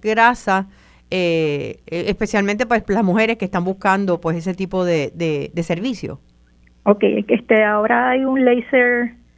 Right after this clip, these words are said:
Speaker 2: mm, nuevo, que, que ha sido aprobado por el F D A, que es un láser color verde, se llama el Emerald Laser. El Emerald Laser lo que te hace es que le hace un poro al adipocito, que es la célula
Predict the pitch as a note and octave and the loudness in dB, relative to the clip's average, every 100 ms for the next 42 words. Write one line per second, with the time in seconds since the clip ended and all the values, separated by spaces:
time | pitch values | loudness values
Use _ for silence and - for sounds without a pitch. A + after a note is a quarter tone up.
0 | _ _ _ _ - B3 A3+ A3 - B3 | _ _ _ _ -10 -6 -4 -4 -8 -2
1 | A#3 A#3 C#4+ B3+ A#3 D#4 _ G#3 G#3 G3 | 4 6 4 4 4 2 _ -10 -4 -4
2 | G3 G#3 G3+ G#3+ G#3 A3 G#3+ G#3+ G#3+ G#3+ | -2 -4 0 2 2 4 4 4 2 4
3 | G#3+ G#3+ G#3+ A#3 B3+ C4 B3 _ A3 A3 | 4 2 0 -2 2 2 0 _ -2 -2
4 | - A#3 A3+ A#3 B3+ B3 A3+ G#3+ G#3+ G3+ | 2 4 4 4 0 0 2 4 2 4
5 | G#3 G3 F#3 - - G#3+ G3+ G#3+ - A3+ | 2 2 -4 -8 -8 -2 2 2 4 2
6 | A#3 B3 B3 B3 - G#3+ G3+ G3 - - | 2 2 0 -2 -2 0 0 -2 -14 -20
7 | _ _ _ _ _ A#3 G#3 G#3 A3+ B3 | _ _ _ _ _ 2 4 4 2 2
8 | B3 B3+ C4 B3+ C4+ C4+ C#4 A#3 A3 G#3+ | 4 4 2 -2 0 0 2 0 2 0
9 | G3+ G3+ G3+ G#3 - A#3+ A#3+ - - A3+ | 0 2 2 0 0 0 0 -4 0 0
10 | A#3 - - _ G#3+ G3+ G3+ - B3+ B3+ | 0 -12 -20 _ 2 2 2 0 -2 2
11 | C4 B3 A#3 G#3+ C4 A#3+ G#3 G#3 G#3 G3+ | 4 4 4 2 0 2 2 2 0 0
12 | D#4+ C#4+ G#3+ G#3 G#3 G#3 A3+ A#3 A3+ A3 | 2 2 2 2 0 -2 0 4 4 2
13 | A3 | -2